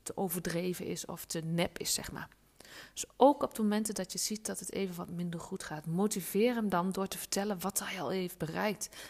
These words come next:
waar hij al voor gewerkt heeft en welke stappen hij al heeft gezet. En misschien is het een extra stimulans om iets in het vooruitzicht te stellen.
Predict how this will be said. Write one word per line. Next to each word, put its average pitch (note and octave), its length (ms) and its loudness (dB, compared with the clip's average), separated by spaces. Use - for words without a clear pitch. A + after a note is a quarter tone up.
waar A3+ 260 2
hij G3 300 0
al F#3 300 -8
voor - 240 -8
gewerkt F#3 440 -6
heeft - 200 -10
en - 120 -12
welke - 280 -8
stappen - 400 0
hij D#3 160 -2
al E3+ 80 -12
heeft E3 200 -12
gezet. - 420 -10
En G3+ 120 4
misschien A3 460 4
is A#3 140 -2
het A3 140 -2
een G#3 100 -2
extra - 400 2
stimulans E3 720 0
om G3 240 0
iets A3+ 220 2
in F#3+ 120 -4
het F3 100 -4
vooruitzicht - 580 0
te - 60 -8
stellen. - 400 -2